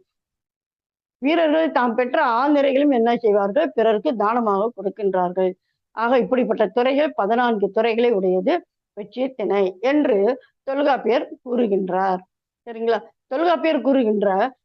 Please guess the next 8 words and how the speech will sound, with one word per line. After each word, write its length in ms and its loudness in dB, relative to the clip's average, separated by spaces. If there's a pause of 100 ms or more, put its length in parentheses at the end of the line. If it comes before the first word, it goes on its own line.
மொழிக்கு 480 -2
முதலில் 440 2 (120)
அமைகின்ற 520 0
எழுத்துக்கள் 640 -2
யாவை? 680 0 (1600)
எழுத்தடியாரத்துல 760 0
மொழி 260 2
மரபுல 520 2